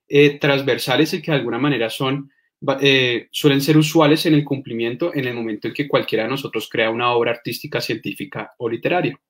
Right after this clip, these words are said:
Bueno, ya teniendo claro cuál es el objeto de protección, cuáles son los criterios que permiten proteger una obra vía derecho de autor, ahora hablemos del sujeto, es decir, esa persona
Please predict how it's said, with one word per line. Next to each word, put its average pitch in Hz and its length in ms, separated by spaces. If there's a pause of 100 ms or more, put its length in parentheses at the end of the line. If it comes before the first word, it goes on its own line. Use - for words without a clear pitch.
(760)
Bueno, 107 260 (1500)
ya 180 240
teniendo 214 320
claro 196 460 (420)
cuál 180 160
es 175 80
el 196 80
objeto 151 320
de 147 60
protección, 147 720 (220)
cuáles 156 280
son 180 140
los 175 160
criterios 170 800 (340)
que 139 120
permiten 120 420
proteger 143 400
una 131 220
obra 123 280
vía 117 220
derecho 113 340
de 127 60
autor, 127 400 (320)
ahora 123 260
hablemos 156 440
del 156 180
sujeto, 180 480 (320)
es 131 120
decir, 151 380
esa 139 280
persona 147 600